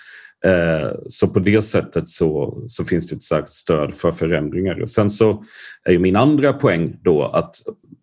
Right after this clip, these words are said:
det här är jätteviktigt, vi måste få till det, men det måste också till någonting inne på Försäkringskassan. Där behöver man liksom arbeta med hur man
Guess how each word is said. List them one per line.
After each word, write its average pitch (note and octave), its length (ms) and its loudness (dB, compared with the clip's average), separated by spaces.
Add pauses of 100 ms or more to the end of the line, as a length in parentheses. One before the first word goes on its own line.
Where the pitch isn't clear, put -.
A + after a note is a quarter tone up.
det G#2 160 0
här G#2 100 4
är F#2 40 4
jätteviktigt, E2+ 680 0
vi E2 40 0
måste E2+ 260 -4
få F2 100 -8
till A2+ 280 0
det, F2 220 2 (300)
men F2+ 120 0
det F#2+ 60 4
måste F#2+ 280 0
också E2 220 -2
till D2+ 260 -4
någonting C#2+ 480 -4
inne D#2 220 0
på - 240 -4
Försäkringskassan. D#2+ 1200 -4
Där E2+ 300 0
behöver D2+ 440 -4
man D2+ 400 -6
liksom E2 420 -4
arbeta D#2+ 580 -4
med F2 320 -2
hur E2+ 60 -2
man D2 360 -4